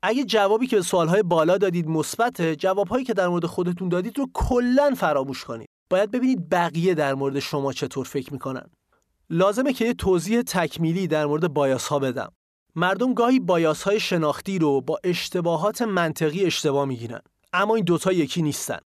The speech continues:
اشتباهات منطقی از یک خطا در استدلال ما ناشی می‌شه. به عنوان مثال،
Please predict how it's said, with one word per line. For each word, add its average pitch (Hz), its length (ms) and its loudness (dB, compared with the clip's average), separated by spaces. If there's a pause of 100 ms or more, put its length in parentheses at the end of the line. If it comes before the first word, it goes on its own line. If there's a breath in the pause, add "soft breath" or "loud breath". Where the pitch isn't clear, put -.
(340)
اشتباهات 240 760 2
منطقی 202 640 0
از 175 220 0
یک 247 200 -2
خطا 196 540 0
در 175 220 2 (100)
استدلال 170 760 2
ما 143 180 0
ناشی 139 380 -2
می‌شه. 127 420 -6
به 165 140 0
عنوان 170 220 2
مثال، 160 560 2